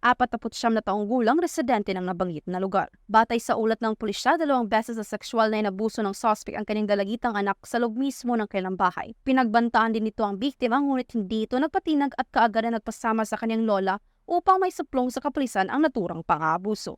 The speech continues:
Kaagad na hinuli ng kapulisan ng Argao ang nasabing suspect at sa kustudiya na ito ngayon ng Argao M P S para sa dokumentasyon at tamang disposisyon na kung saan mahaharap ito sa kasong rape kaugnay sa R A seventy-six ten o Special Protection of Children Against Child Abuse, Exploitation and Discrimination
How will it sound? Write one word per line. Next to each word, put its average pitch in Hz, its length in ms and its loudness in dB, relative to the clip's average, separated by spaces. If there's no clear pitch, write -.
Kaagad 240 400 6
na 240 160 0
hinuli 240 320 2
ng 226 80 0
kapulisan 208 480 -2
ng 208 80 2
Argao 196 320 0
ang 196 80 -2
nasabing 196 320 0
suspect 190 560 -2
at 277 80 -2
sa 262 160 -4
kustudiya 226 480 -2
na 220 80 0
ito 214 160 -4
ngayon 202 320 -2
ng 202 80 -6
Argao 196 240 0
M 262 160 -2
P 277 160 -2
S 214 400 -2
para 302 240 4
sa 320 80 -4
dokumentasyon 277 720 0
at 262 160 -2
tamang 254 320 4
disposisyon 196 720 -4
na 302 80 6
kung 330 240 0
saan 233 400 2
mahaharap 247 480 0
ito 226 160 -6
sa - 160 -6
kasong 226 400 0
rape 196 240 0
kaugnay 233 400 0
sa - 160 -2
R 214 240 2
A 247 60 0
seventy-six 233 560 -2
ten 294 320 2
o - 80 -4
Special 240 400 0
Protection 254 480 0
of 294 240 0
Children 214 400 0
Against 226 400 -4
Child 180 240 2
Abuse, 202 480 -6
Exploitation 247 640 0
and 220 80 0
Discrimination 247 640 -2